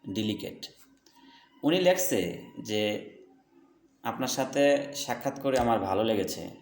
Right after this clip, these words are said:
আপনি আমার সাথে কথা বলতে পারেন। কেমন আছেন? আপনি কি আমার সাথে কথা বলতে চান?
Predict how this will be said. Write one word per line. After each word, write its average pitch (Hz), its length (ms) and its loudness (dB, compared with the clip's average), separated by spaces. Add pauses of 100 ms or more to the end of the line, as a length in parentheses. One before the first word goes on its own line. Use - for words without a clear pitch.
(1120)
আপনি 160 520 2
আমার 120 220 0
সাথে 135 300 0
কথা 139 200 2
বলতে 107 220 2
পারেন। 87 300 -2 (540)
কেমন 131 280 2
আছেন? - 260 -6 (3750)
আপনি 131 260 -4
কি 151 360 4
আমার 113 220 2
সাথে 123 260 -2
কথা 117 200 2
বলতে 131 200 0
চান? 120 300 2